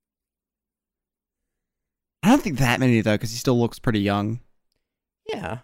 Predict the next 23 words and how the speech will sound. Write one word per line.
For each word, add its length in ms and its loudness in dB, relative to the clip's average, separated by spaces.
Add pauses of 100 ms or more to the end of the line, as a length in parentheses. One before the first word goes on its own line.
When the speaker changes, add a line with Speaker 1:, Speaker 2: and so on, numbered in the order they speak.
(720)
Speaker 2:
But 120 -18
if 100 -14
I 120 2
was, 200 -4
like, 420 -4 (2750)
Speaker 1:
But 220 -2
he 60 4
also 180 0
has 140 -2
a 40 -4
super 280 -8
soldier 280 -10
serum, 380 -6
which 320 -10
does, 320 -4 (400)
uh, 520 -2
which 160 -8
does 220 0
slow 280 -4
down 240 0
the 120 -2
aging 200 -4
process. 480 -8